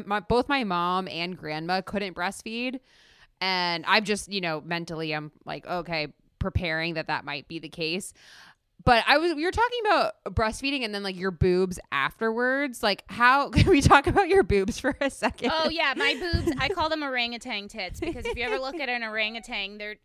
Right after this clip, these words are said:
Speaker 2: they're down and, like, pointing to the sides and other directions. That's, they are deflated.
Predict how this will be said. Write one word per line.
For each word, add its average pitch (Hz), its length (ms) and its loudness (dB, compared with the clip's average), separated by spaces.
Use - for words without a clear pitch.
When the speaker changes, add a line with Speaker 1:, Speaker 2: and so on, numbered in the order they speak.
Speaker 2:
they're 214 300 -12
down 254 600 -2
and, 214 200 -10
like, 202 360 -12
pointing 240 580 -10
to 262 80 -14
the 214 100 -12
sides 226 600 -4
and 220 120 -10
other 214 240 -8
directions. 233 920 -8
That's, - 460 -6
they 240 180 -2
are 247 100 -2
deflated. 240 1040 -8